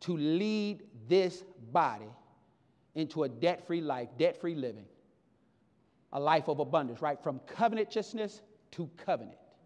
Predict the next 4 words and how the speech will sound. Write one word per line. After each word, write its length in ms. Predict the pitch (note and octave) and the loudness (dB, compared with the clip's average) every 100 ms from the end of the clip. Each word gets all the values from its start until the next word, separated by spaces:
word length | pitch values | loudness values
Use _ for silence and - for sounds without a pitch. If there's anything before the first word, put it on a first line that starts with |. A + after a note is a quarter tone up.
| - - _ - - - _ - | -20 -20 _ -20 -20 -20 _ 4
right? 260 | D#3+ F3+ - - - - - - _ _ _ | 6 6 2 -16 -20 -20 -20 -20 _ _ _
Now, 340 | E3+ F#3+ C#3 F#2+ - - - _ _ _ _ _ _ _ _ _ _ _ _ _ _ _ _ - | 2 4 4 -2 -16 -20 -20 _ _ _ _ _ _ _ _ _ _ _ _ _ _ _ _ -14
I, 120 | D3+ - - F#2 G3+ | -12 -12 -18 -4 -2
th-, 160 | F#3 | -2